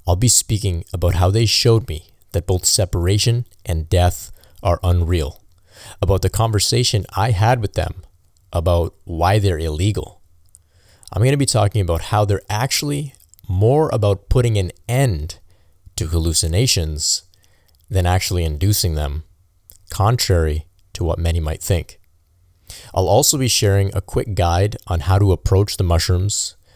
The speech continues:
and some insight on the importance of actively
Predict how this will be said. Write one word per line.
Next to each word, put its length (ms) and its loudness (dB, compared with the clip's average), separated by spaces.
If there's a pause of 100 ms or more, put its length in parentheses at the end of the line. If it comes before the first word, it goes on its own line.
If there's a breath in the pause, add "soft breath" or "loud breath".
(300 soft breath)
and 180 0
some 180 0
insight 540 2 (100)
on 120 0
the 80 2
importance 840 0
of 180 -2
actively 540 0